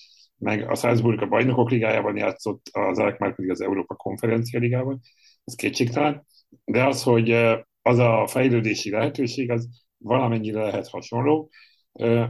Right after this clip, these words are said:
és itt szerintem hasonló abban is, hogy nagyon hasonló módon kell tudni jól megválasztani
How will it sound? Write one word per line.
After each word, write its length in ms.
és 220
itt 140
szerintem 300
hasonló 480
abban 340
is, 180
hogy 240
nagyon 540
hasonló 400
módon 500
kell 240
tudni 260
jól 220
megválasztani 880